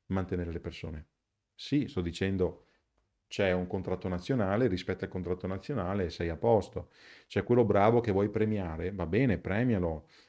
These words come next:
ehm, ma tutto deve essere nato a monte, cioè dovresti creare un progetto tale per cui organizzi dei compensi non solo sui costi fissi ma anche sul variabile. Questa è una cosa che puoi fare, valutare, soprattutto perché dà stimolo a chi si impegna di più.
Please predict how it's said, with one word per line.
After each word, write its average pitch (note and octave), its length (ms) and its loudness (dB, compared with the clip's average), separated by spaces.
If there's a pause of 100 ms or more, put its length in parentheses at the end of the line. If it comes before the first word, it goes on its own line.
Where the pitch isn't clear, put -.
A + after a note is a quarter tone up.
(140)
ehm, F2+ 680 0
ma F#2+ 160 -2
tutto D3 340 0
deve G2+ 140 4
essere G2+ 280 2
nato F#2+ 460 2
a F#2+ 80 -4
monte, F#2+ 480 0
cioè F#2+ 140 -2
dovresti G2 360 0
creare F#2+ 260 -2
un F2+ 100 -2
progetto G2+ 560 0
tale F2+ 240 -2
per G2 180 -4
cui G#2+ 400 0 (200)
organizzi G#2+ 680 4
dei F#2 200 0
compensi G2+ 680 -2
non G#2 220 2
solo G2+ 320 -2
sui F2 200 -10
costi G#2+ 280 -4
fissi - 360 -6
ma F2 120 -2
anche E2+ 220 -6
sul F2 200 -10
variabile. E2+ 640 -2 (400)
Questa F#2 280 -2
è - 20 2
una G#2+ 100 2
cosa F2 180 -4
che - 120 -12
puoi D#2+ 160 -8
fare, F#2+ 300 -2
valutare, F2 500 -2
soprattutto F2+ 520 -4
perché F#2 440 -2
dà E2+ 180 -2
stimolo A#2 480 0
a - 40 0
chi - 120 -8
si F2+ 140 -8
impegna F2 260 -4
di D#2+ 100 -6
più. B2 320 4